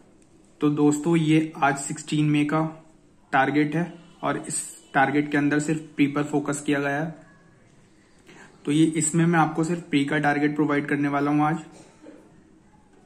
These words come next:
और next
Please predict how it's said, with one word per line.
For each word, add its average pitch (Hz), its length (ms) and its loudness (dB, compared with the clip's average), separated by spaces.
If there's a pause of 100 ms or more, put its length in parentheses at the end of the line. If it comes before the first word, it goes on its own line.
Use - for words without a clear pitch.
(2250)
और 156 100 -2
next 151 480 0